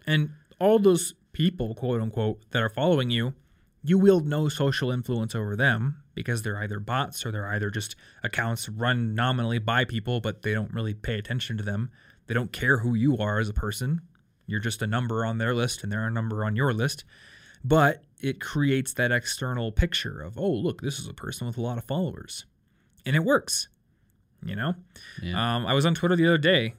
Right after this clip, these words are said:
Speaker 1: and this person tweeted out some question that I found pretty interesting, and I clicked on their profile, and they had four hundred thousand followers on Twitter,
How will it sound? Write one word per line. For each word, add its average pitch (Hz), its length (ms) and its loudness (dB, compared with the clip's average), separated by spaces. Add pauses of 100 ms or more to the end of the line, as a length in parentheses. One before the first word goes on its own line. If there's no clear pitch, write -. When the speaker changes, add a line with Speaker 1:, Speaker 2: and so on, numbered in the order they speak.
(100)
Speaker 1:
and 117 520 -4
this 127 160 -4
person 135 460 -2
tweeted 131 320 -2
out 123 300 0
some 123 180 -6
question 123 540 -2
that 117 100 -2
I 117 80 2
found 117 260 -2
pretty 117 200 -2
interesting, 120 400 -4
and 113 80 -2
I 110 40 -4
clicked - 220 -12
on 117 60 -4
their 113 100 -6
profile, 113 640 -4
and 120 100 -6
they 120 100 -2
had 113 320 0 (160)
four 139 160 0
hundred 139 260 0
thousand 123 380 -2
followers 117 420 -2
on 110 100 -4
Twitter, 123 400 0